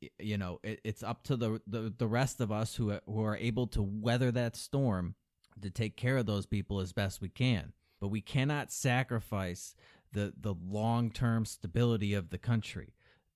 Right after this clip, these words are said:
three hundred and twenty million people's livelihoods, in a futile attempt at avoiding some short-term pain for a small number of people,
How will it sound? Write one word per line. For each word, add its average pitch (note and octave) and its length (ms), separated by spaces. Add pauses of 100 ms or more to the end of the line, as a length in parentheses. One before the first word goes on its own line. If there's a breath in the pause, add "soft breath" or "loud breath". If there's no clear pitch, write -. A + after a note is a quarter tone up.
three G#2 200
hundred A2 320
and G#2 120
twenty B2 360
million F#2+ 400
people's F2 560 (100)
livelihoods, F2 840 (220)
in A2 160
a G2 80
futile B2+ 580
attempt G#2 600 (280 soft breath)
at G#2 300
avoiding G#2+ 640
some G2+ 220
short-term G2+ 680
pain G2+ 440
for F#2 240
a F2+ 60
small A2 420
number F2+ 320
of - 140
people, F2 420